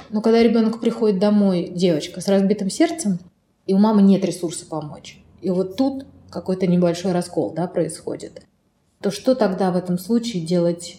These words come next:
дочери? Ну, потому что вроде как мама всё и может, и денег даст, если надо, и накормит, и то, а когда происходит глобальная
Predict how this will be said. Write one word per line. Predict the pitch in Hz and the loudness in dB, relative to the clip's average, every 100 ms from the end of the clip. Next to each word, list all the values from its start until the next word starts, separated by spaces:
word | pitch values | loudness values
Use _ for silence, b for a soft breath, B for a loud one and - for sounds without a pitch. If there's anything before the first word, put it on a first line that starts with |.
| - | -4
дочери? | 170 175 - - - - - - - | 2 2 0 -8 -14 -18 -20 -20 -6
Ну, | 214 | -2
потому | 208 208 220 | 2 2 2
что | 214 | 0
вроде | 208 254 247 | 4 4 4
как | 226 202 | -2 0
мама | 233 233 226 233 - - | 0 2 0 -4 -12 -16
всё | - - 233 | -10 2 4
и | 233 | 6
может, | 233 254 233 202 - b b b - - | 6 4 2 -2 -8 b b b -18 -2
и | 208 | 0
денег | 196 233 220 202 | 2 2 2 2
даст, | 214 202 - | 2 0 -2
если | 208 - | -4 -2
надо, | 196 190 185 190 | 0 0 0 0
и | 196 | 2
накормит, | 202 196 220 202 190 185 - | 0 0 0 0 -2 -4 -6
и | |
то, | 202 311 330 | -2 4 4
а | - | 4
когда | 190 196 | 2 0
происходит | 196 202 208 185 | 0 -2 -2 0
глобальная | 185 202 185 185 254 294 339 285 214 190 185 | 0 0 0 2 4 6 4 4 2 0 -4